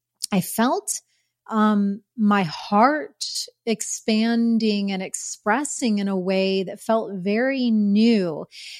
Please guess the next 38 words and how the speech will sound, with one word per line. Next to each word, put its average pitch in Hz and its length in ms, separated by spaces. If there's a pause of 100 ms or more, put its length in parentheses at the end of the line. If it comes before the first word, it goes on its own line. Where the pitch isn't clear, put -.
(280)
And 233 240
it 240 40
was 247 140
a 269 40
little 370 300
confronting 240 640
at - 100
first 226 400
because 208 180
I 196 120
thought, 202 260
"My 202 100
gosh, 247 480
like, 196 220 (160)
I 208 140
know 220 260
that - 160
my 175 120
heart 240 580
is, 175 240 (200)
is 196 220
very, 220 640
very 202 420
open 220 540
and 180 100
has 180 180
a 180 60
very 233 240
strong 196 380
resonance, 208 680
but 202 200
what 214 260
is 311 160
this 208 200
whole 208 120
other 175 220
thing?" 269 440
And 185 160